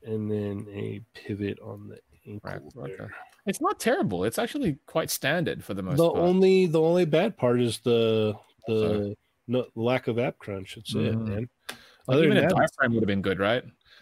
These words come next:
Speaker 1: Yeah. Yeah. Other than that, it is a great Malibu Comics, uh, Street Fighter for sh-,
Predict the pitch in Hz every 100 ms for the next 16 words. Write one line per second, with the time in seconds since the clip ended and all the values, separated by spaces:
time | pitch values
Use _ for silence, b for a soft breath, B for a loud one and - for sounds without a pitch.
0 | b - 131 107 95 _ _ _ _ b
1 | b b - 135 107 101 139 143 131 131
2 | 160 147 131 123 113 107 113 123 139 110
3 | 113 123 123 113 117 117 107 120 113 113
4 | 107 - - - 110 101 - 123 - 104
5 | 95 95 - 98 -